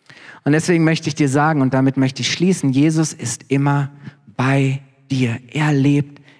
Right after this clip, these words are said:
in dir. Er ist dein Leben. Er ist dein Frieden, deine Sicherheit. Und er ist realer, präsenter, lebendiger und stärker mit uns verbunden, als uns bewusst ist.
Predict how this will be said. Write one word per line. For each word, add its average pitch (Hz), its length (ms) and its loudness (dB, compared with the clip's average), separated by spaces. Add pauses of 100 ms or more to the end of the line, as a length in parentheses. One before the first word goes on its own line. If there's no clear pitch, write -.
(140)
in 143 260 2
dir. 120 280 0
Er 156 260 0
ist - 320 -4 (220)
dein 143 380 2
Leben. 139 420 2
Er 143 240 0
ist - 220 -6
dein 143 260 0
Frieden, 135 480 0
deine 143 320 2
Sicherheit. 123 540 -2 (340)
Und 147 100 0
er 143 140 2
ist - 200 -4
realer, 165 800 0 (340)
präsenter, 143 840 0 (240)
lebendiger 156 920 2 (260)
und 131 160 0
stärker 160 500 0
mit 151 220 0
uns 135 260 0
verbunden, 127 840 -2 (800)
als 120 180 -2
uns 123 300 0
bewusst 120 500 -4
ist. - 320 -14